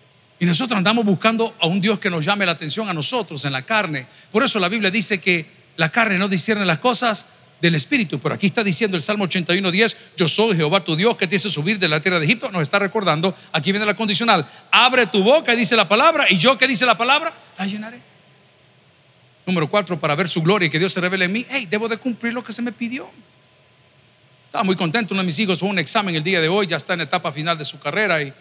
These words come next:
había estado estudiando, es un cipote que no tengo que empujar. Él solo estudia, él solo hace. A las diez, once de la mañana, me manda la nota noventa y seis punto once de cien por ciento. Le digo, "Hombre,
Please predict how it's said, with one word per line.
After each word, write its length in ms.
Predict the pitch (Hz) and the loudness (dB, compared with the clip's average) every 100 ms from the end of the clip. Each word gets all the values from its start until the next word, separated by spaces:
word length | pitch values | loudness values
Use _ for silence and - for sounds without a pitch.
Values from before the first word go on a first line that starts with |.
| _ _ _ _ _ _ _ _ _ _ - | _ _ _ _ _ _ _ _ _ _ -2
había 180 | 214 | 0
estado 160 | 233 233 | 0 0
estudiando, 500 | 190 202 240 196 151 | 0 0 0 0 -2
es 60 | 175 | -6
un 60 | |
cipote 300 | 160 214 202 | -6 -6 -6
que 80 | 196 | -6
no 80 | 190 | -4
tengo 140 | 202 | -4
que 60 | 196 | -4
empujar. 460 | 170 202 233 - - - _ _ _ _ _ _ _ _ _ | -4 0 0 -2 -8 -20 _ _ _ _ _ _ _ _ _
Él 120 | 254 | -6
solo 240 | 196 269 254 | 0 0 0
estudia, 360 | - 277 175 | -2 0 0
él 80 | 156 | 0
solo 260 | 254 240 240 | 0 2 2
hace. 280 | 214 - - - _ _ _ _ _ _ _ _ _ _ _ _ _ _ _ _ _ _ _ - | 0 -2 -8 -20 _ _ _ _ _ _ _ _ _ _ _ _ _ _ _ _ _ _ _ -14
A 40 | |
las 140 | 143 139 | -10 -2
diez, 260 | 214 208 | 0 2
once 240 | 226 226 202 | 0 0 0
de 40 | |
la 80 | 170 | 0
mañana, 480 | 165 247 277 233 208 - - _ _ | 2 2 2 0 -4 -12 -20 _ _
me 80 | 254 | -4
manda 200 | 180 185 | -2 0
la 80 | 160 | 0
nota 360 | 185 165 160 - | -2 -4 -8 -4
noventa 400 | 165 180 170 170 | -2 0 0 0
y 40 | |
seis 220 | 156 269 - | 0 -2 -2
punto 300 | 247 220 202 226 | -2 -2 -2 0
once 480 | 240 202 - 143 | 0 0 -2 -2
de 180 | 139 143 | -2 -2
cien 260 | - - 190 | -2 -2 -4
por 140 | 175 | -4
ciento. 300 | 156 143 131 | -4 -4 -6
Le 60 | 131 | -6
digo, 100 | 151 | -6
"Hombre, 300 | 233 247 | -4 -4